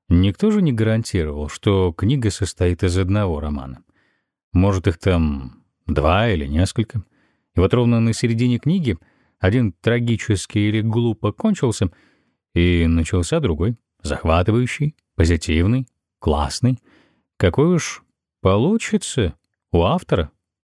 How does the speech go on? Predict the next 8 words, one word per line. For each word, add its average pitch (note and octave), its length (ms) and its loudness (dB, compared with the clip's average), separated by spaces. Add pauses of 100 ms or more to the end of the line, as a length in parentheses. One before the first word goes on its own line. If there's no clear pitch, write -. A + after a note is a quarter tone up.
(200)
Лена G2+ 320 2
открыла G2 340 0
глаза G2 460 0 (500)
и - 80 0
некоторое D#3 320 0
время D3 300 0
рассматривала A#2 760 -2
потолок, G2+ 640 -2